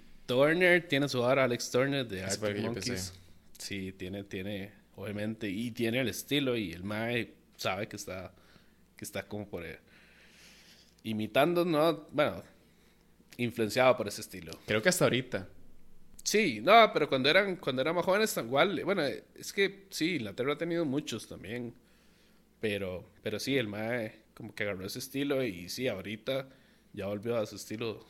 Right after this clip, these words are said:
Speaker 1: sesentero, muy
Speaker 2: Mm.
Speaker 1: bicho. <laughs>
Speaker 2: Bueno, igual, em, Brandon Flowers,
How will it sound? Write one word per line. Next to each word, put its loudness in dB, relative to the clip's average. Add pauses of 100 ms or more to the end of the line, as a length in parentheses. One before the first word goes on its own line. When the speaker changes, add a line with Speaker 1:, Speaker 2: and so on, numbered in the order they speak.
Speaker 1:
sesentero, -2 (800)
muy -4
Speaker 2:
Mm. -8
Speaker 1:
bicho. 0 (120)
<laughs> 0
Speaker 2:
Bueno, 6
igual, 4 (300)
em, 0 (1200)
Brandon -4
Flowers, 0